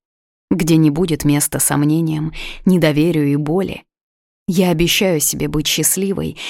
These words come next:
и сделать счастливыми своих близких. После пережитого сегодня начинаешь видеть мир по-другому и ценить то, что раньше не ценила.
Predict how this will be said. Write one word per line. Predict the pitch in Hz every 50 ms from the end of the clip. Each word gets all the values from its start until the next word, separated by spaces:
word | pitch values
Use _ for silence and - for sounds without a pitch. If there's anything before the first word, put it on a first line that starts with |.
| - -
и | - 170
сделать | 165 147 160 202 196 180 160 -
счастливыми | - - 165 160 - - 202 214 190 175 160 160 156
своих | 151 - 170 165 180 185 180 -
близких. | 170 175 - 190 165 156 - - - - - - - - _ _ _ _ _ _ _ _ _ _ - -
После | 190 - - - - 147
пережитого | 127 - - 147 143 139 147 156 160 151 123 127 135
сегодня | - - - 143 143 - 185 170 160 85 85 - - - - - - - -
начинаешь | - 185 185 - - 185 190 208 202 185 165 - -
видеть | 165 202 190 175 170 - -
мир | 185 208 214 196
по-другому | - - 160 - 175 185 190 180 185 208 208 185 165 151 147 147
и | 147 151
ценить | 151 - - - 156 165 185 190 165 - _
то, | - 190 202 185
что | - - - 151 156
раньше | 160 170 175 170 - - 170
не | 170 170 165
ценила. | - - - 180 180 175 165 151 143 151 156 -